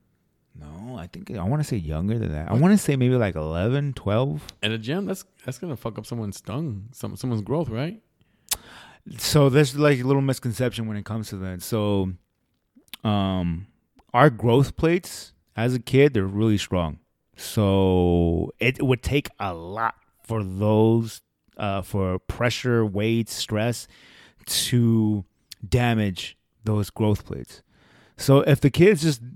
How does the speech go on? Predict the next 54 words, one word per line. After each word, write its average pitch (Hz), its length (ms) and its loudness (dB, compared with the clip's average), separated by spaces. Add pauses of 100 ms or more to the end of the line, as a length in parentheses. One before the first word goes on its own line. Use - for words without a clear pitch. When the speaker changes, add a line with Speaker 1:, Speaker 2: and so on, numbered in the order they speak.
(100)
Speaker 1:
you 131 140 6
know, 127 140 6
doing 135 500 2
just 127 220 -4
a 131 40 0
little, 127 280 4
you 117 60 0
know, 113 220 2 (1500)
bench 107 320 0
press 110 580 2
and, 95 300 -2
you 98 60 0
know, 101 160 0
bicep 104 560 -4
curls, 110 300 -4
you 104 60 -4
know, 110 180 0
what 107 120 0
a, 104 80 -2 (180)
what 107 140 -4
a 101 40 -6
kid - 220 -4
would 107 180 -2
usually 110 440 0
do 117 440 2
or 127 60 -2
something 135 360 -4
like 135 200 -4
that, 143 280 -2 (440)
nothing's 143 320 6
gonna 104 120 2
happen. 92 520 -2 (480)
But 156 340 6
if 123 220 0
you're, 151 220 6
I, 131 220 -2
this 135 280 -6
is 135 80 -2
why 110 200 2
I 107 80 0
disagree, 101 600 -4
a-, - 40 -10
and 110 340 -2
I 110 120 0
don't 110 160 0
like 101 260 -2
it 92 140 -4
when 101 240 -4
I 98 140 -4
see 110 320 -2
a 98 80 -2
lot 92 160 -2
of 92 80 -6
kids 98 480 -4